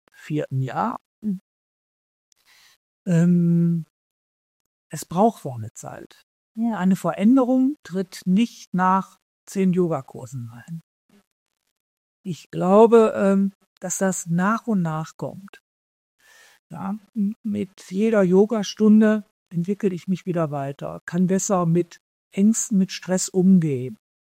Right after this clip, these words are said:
Speaker 1: Das kommt nicht jetzt schon gleich. Und man muss, denke ich, auch natürlich in seinem Alltag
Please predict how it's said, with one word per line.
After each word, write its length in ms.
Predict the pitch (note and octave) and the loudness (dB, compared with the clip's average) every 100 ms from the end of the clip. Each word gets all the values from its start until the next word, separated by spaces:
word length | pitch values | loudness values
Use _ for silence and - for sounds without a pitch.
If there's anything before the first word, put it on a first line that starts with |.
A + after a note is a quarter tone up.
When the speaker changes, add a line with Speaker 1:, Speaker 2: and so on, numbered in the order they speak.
| _ _ _ _ _ _ _ _ _ _ _ _ | _ _ _ _ _ _ _ _ _ _ _ _
Speaker 1:
Das 180 | D3 - | -12 -6
kommt 180 | G3+ G#3 | -2 -2
nicht 140 | G#3 | -2
jetzt 220 | G#3+ G3 | -2 -2
schon 180 | - G3+ | 0 0
gleich. 480 | E3 D3+ - - - _ _ _ - | 0 -4 -10 -16 -20 _ _ _ -14
Und 240 | G3+ - | -12 -10
man 100 | F3+ | -8
muss, 500 | E3+ F3 C4+ - - _ _ _ _ | -2 -2 -2 -6 -10 _ _ _ _
denke 260 | G3 G3+ G#3 | -2 -2 -2
ich, 140 | F#3+ | -6
auch 460 | - F3+ F3+ - - _ _ _ _ _ _ _ _ _ _ | -4 -2 -2 -6 -20 _ _ _ _ _ _ _ _ _ _
natürlich 480 | E3+ - F#3+ G3+ G3+ | -8 2 4 4 2
in 220 | F#3 F3+ | 2 2
seinem 300 | F3+ F3+ F#3 | 4 2 2
Alltag 460 | F3+ E3 G3+ E3 C#3 | 0 0 0 -2 -6